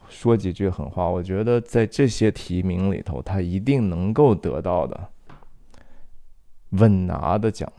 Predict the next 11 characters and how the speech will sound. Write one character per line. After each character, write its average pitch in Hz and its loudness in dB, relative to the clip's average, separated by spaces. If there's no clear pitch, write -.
是 - -18
最 95 2
佳 85 0
声 107 2
音 104 4
剪 85 -4
辑、 64 -10
最 95 0
佳 73 0
配 95 0
乐、 71 -4